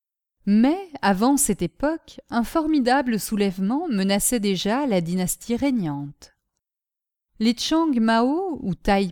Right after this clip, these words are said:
Ping, les rebelles aux longs cheveux, s'étaient emparés de Nanking en mille huit cent cinquante-trois et de Shanghai en mille huit cent cinquante-cinq. Xian Fong mort,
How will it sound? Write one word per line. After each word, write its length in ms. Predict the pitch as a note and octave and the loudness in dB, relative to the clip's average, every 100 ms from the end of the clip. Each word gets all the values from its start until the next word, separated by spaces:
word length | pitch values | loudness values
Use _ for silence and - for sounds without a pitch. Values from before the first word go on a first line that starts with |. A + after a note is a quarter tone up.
| - | -8
Ping, 540 | - F#4+ F4+ G3+ D#3 - | -8 -4 -2 -4 -6 -10
les 220 | F#3 F#3 | -2 0
rebelles 600 | F3 F3 E3 C4 D4 F#3+ | 2 0 0 0 0 -2
aux 200 | D#3+ F#3+ | -4 -2
longs 220 | F#3 B3+ C4 | 0 0 0
cheveux, 580 | - F#3+ F3+ C4 D4+ - _ _ _ | -2 -4 -4 -6 -6 -10 _ _ _
s'étaient 340 | - C#4+ F4 E4 | -4 0 0 0
emparés 420 | C#4 B3 A3+ C#4+ | 0 0 2 0
de 140 | A#3+ | 0
Nanking 640 | G#3+ G#3 G#3 - D#4+ F4+ A3 | 0 0 -2 -4 -4 -2 -2
en 120 | F3 | 0
mille 220 | F#3 G3+ | 0 0
huit 100 | G3+ | -2
cent 180 | - A#3 | -4 -2
cinquante-trois 760 | G#3 E3 F3 E3+ - - C#4+ C#4+ _ _ _ | -4 -4 -6 -6 -8 -6 -8 -8 _ _ _
et 100 | G#3+ | -2
de 100 | A#3+ | 0
Shanghai 680 | C4 D4+ C#4+ B3 C4 F4+ D4+ | 0 0 2 2 0 0 0
en 60 | G3 | 2
mille 220 | G#3 A3 | 0 0
huit 100 | A3+ | -2
cent 200 | - A#3+ | -2 -2
cinquante-cinq. 1000 | B3+ C4 C#4+ C4 - D#3 C#3 D3 - F3 - _ _ _ _ _ _ _ _ - | -2 0 0 -2 -4 -6 -8 -10 -14 -18 -20 _ _ _ _ _ _ _ _ -8
Xian 440 | - - C#4+ C#4+ | -6 2 4 4
Fong 400 | C4 - C#4 B3+ | 0 -2 0 2
mort, 580 | A3+ A#3 D4 F4 C#4 - | 2 2 0 -2 -10 -16